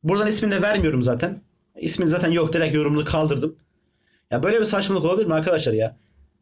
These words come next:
Allah aşkına yani. Sesinden rahatsız oluyormuş.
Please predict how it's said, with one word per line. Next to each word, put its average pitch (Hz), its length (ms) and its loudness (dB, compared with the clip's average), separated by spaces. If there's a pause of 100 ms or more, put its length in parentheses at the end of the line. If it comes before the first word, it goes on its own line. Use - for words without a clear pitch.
(120)
Allah 190 280 0
aşkına 220 280 0
yani. 98 360 -2 (340)
Sesinden 180 440 0
rahatsız 170 300 0
oluyormuş. 110 440 -4